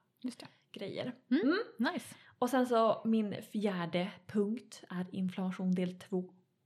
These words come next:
Speaker 2: Och det som jag har snackat om tidigare, omega tre. Omega tre är din vän. Den är så bra och, eh, jag rekommenderar alla att äta mer fisk.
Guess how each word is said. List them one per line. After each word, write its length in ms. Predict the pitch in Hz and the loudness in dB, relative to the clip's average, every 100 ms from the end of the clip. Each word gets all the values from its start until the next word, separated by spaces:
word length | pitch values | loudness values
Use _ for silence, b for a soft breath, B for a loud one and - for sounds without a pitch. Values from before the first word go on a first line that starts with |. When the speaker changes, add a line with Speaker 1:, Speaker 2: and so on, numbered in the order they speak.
| _ _ | _ _
Speaker 2:
Och 120 | 196 | -2
det 180 | 185 180 | 0 -2
som 200 | 185 190 | -2 0
jag 80 | 180 | 0
har 60 | 180 | -2
snackat 260 | 185 185 | -6 -6
om 100 | 185 | -6
tidigare, 320 | 185 180 180 | -2 -2 -2
omega 280 | 214 214 202 | 0 0 0
tre. 160 | 208 214 - _ _ _ _ - | -4 -8 -10 _ _ _ _ -4
Omega 240 | 202 190 | -2 -2
tre 240 | 185 226 214 | -2 -4 -2
är 140 | 202 | -4
din 220 | 196 202 208 | -6 -6 -4
vän. 300 | 220 269 285 _ _ - - | -4 -4 -10 _ _ -20 -10
Den 220 | 196 185 | -6 -4
är 360 | 175 - - - | -4 -4 -8 -12
så 300 | - - 233 | -16 -6 -4
bra 420 | 240 247 285 330 _ | 0 0 -2 -10 _
och, 360 | - 180 _ - | -12 -12 _ -8
eh, 300 | 190 - - - _ _ | -6 -6 -8 -14 _ _
jag 160 | 196 190 | -10 -8
rekommenderar 460 | 185 180 175 180 | -8 -6 -4 -4
alla 240 | 180 185 190 | -4 -4 -4
att 200 | 185 - | -4 -6
äta 260 | 180 180 | -8 -6
mer 220 | 165 175 175 | -6 -6 -6
fisk. 440 | 180 - - - | -8 -12 -16 -20